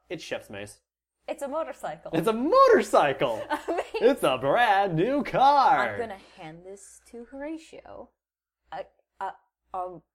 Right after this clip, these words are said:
Speaker 1: It's a
Speaker 2: I
Speaker 1: bombing knocker.
Speaker 2: I don't really know how to use this other than just
Speaker 1: And when you go, "Shh," you hear that screechy howl, and it's louder. And then you heard it again, and again,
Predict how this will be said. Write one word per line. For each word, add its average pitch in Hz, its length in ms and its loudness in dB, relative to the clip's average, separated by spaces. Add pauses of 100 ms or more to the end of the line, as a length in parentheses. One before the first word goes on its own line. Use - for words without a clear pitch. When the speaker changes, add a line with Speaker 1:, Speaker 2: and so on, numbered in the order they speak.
(340)
Speaker 1:
It's - 100 -18
a 107 80 -8
Speaker 2:
I 185 80 -8
Speaker 1:
bombing 143 240 -4
knocker. 107 340 -10 (220)
Speaker 2:
I 175 120 -12
don't 170 280 -16
really 165 260 -14
know 160 320 -14 (460)
how 151 400 -16
to 165 100 -20 (380)
use 156 480 -16
this 160 300 -18
other 165 240 -14
than 160 180 -14
just 165 200 -18 (1700)
Speaker 1:
And 151 80 -2
when 165 100 0
you 180 100 -2
go, 160 280 -2 (140)
"Shh," - 640 -14
you 147 80 -10
hear 143 160 -4
that 123 280 -4 (120)
screechy - 540 -10
howl, 120 380 -2
and 117 100 -12
it's 110 140 -16
louder. 127 580 -6 (800)
And 147 120 -6
then 139 80 -8
you 127 60 -6
heard 127 160 -4
it 113 80 -8
again, 110 420 -6 (680)
and 117 140 -8
again, 120 480 -6